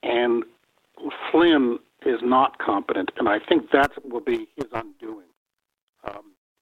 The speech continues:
he, he, this guy's in over his head. I have every confidence that Mattis can be Secretary of Defense, that Kelly can be, uh, Secretary of Homeland Security, that Pompeo can do whatever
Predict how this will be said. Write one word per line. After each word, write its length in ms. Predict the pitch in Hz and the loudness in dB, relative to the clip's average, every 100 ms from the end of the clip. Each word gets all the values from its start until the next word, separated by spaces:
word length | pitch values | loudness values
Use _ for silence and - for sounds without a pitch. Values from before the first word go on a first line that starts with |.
| _ _ _ _ | _ _ _ _
he, 200 | _ - - | _ -20 -18
he, 160 | - - | -8 -4
this 100 | - | -2
guy's 220 | - 151 123 | 0 -2 -2
in 120 | 127 | -4
over 260 | 123 113 104 | -6 -6 -20
his 100 | 95 - | _ -20
head. 160 | 95 78 _ _ _ _ _ _ _ _ - | -20 -20 _ _ _ _ _ _ _ _ -2
I 180 | 143 147 | -2 -2
have 140 | 127 | -4
every 200 | 147 160 | -2 -2
confidence 540 | - 147 135 - 107 _ | -2 -6 -8 -10 -20 _
that 80 | - | -20
Mattis 300 | 120 120 113 | -20 -20 -20
can 100 | - | -20
be 80 | 101 _ | -20 _
Secretary 440 | 113 _ - 104 | -20 _ -20 -20
of 60 | 98 | -20
Defense, 400 | 104 - 123 117 _ _ _ _ - | _ -18 -18 -18 _ _ _ _ -20
that 100 | 107 | -20
Kelly 400 | _ 156 123 117 _ _ _ - | _ -10 -10 -18 _ _ _ -20
can 180 | 123 110 | -20 -18
be, 320 | 110 110 98 _ - | -18 -18 -20 _ -20
uh, 100 | 113 - | -20 -18
Secretary 280 | 131 135 113 | -18 -18 -16
of 60 | - | -12
Homeland 300 | 131 113 110 | -12 -14 -20
Security, 580 | _ _ 127 107 104 101 _ _ _ _ - | _ _ -18 -16 -18 -20 _ _ _ _ -14
that 160 | - - - | -14 -10 -8
Pompeo 480 | 131 - 123 110 107 | -8 -6 -6 -6 -12
can 320 | - 104 - _ _ 135 _ | -16 -16 -16 _ _ _ _
do 260 | - 117 113 - | -10 -10 -10 -16
whatever 340 | 123 113 107 | -16 -14 -10